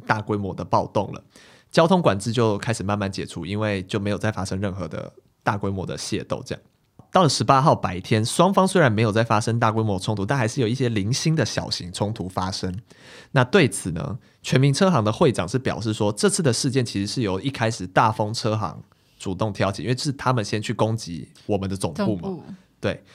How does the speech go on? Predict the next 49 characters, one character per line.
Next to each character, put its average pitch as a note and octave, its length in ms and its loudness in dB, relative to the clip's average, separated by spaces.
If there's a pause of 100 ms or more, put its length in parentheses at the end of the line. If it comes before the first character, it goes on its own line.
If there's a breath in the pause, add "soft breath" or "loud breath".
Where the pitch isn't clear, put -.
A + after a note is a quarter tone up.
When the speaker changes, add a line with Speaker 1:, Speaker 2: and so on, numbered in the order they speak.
(120 soft breath)
Speaker 1:
所 - 120 0
以 A#2+ 40 4
他 E3 120 0
们 D#3 100 4
是 F3 80 4
逼 C#3+ 180 4
不 C#3 140 2
得 G#2+ 160 6
已 G2+ 100 0
才 F2 240 -4
反 F#2 300 -4
击 - 300 -12
的。 - 180 -4 (600 soft breath)
那 D3 120 4
对 C#3 220 6
此 - 180 -6
呢， E2 120 -4
大 C3 200 4
丰 A2+ 100 0
车 A#2 140 -2
行 F#2+ 80 0
是 A2 140 -2
没 G#2 80 -2
有 F2 80 -6
进 G#2+ 120 -6
行 E2+ 180 -8
表 F2+ 260 -6
态 - 160 -8
啦。 - 120 -14 (220)
反 G2 100 -4
正 A2 80 0
就 B2+ 80 -2
是 B2+ 120 2
整 A2+ 160 -2
个 G2+ 80 -2
十 - 160 -2
八 E3 180 4
号 F#3+ 100 6
白 A#2 160 2
天， A#2+ 300 -2 (180)
警 G2 220 -4
方 A#2+ 240 0 (160)
依 C3 80 2
然 A#2+ 160 4
是 A2+ 100 -2
不 B2+ 120 -2
敢 G#2 180 -2
松 F#2+ 300 -4
懈， - 280 -2